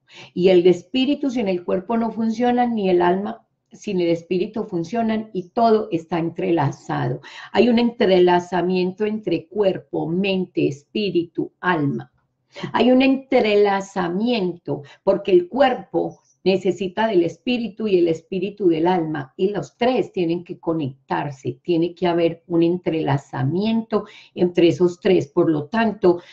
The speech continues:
pregúntese qué está usted haciendo para que la siembra se materialice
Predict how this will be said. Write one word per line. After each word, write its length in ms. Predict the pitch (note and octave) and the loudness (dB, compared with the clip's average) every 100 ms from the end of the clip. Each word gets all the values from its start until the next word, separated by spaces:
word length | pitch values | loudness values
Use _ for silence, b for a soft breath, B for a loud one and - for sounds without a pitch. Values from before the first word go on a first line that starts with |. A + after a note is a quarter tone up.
| B _ | B _
pregúntese 1120 | - F#3+ E3+ G3 B3 A3 E3+ E3 - E3 D#3+ - _ _ _ | 0 2 4 4 2 0 0 -2 0 0 -2 -8 _ _ _
qué 420 | F#3+ F#3 G3 - | 4 4 4 -2
está 440 | D#3 C#3+ - E3+ | -6 -8 -4 -2
usted 440 | F3 E3 - F#3 E3+ | -2 -6 -2 0 0
haciendo 840 | C#3+ - G#3 G#3 G#3+ A3 A3 - _ _ _ _ _ _ _ | -2 -4 -4 -4 -4 -4 -6 -8 _ _ _ _ _ _ _
para 320 | - F3+ E3 - | 0 2 2 0
que 100 | E3+ | -2
la 160 | D3+ | 0
siembra 520 | C#3 - G#3 G#3 G3 | -2 0 0 0 -4
se 180 | G3 F#3+ | -4 -6
materialice 1200 | D#3+ D3 - D3 C#3+ C#3 D#3+ A3 G3 - A#2+ - | -4 -6 -6 -6 -2 -2 0 0 -4 -6 -8 -8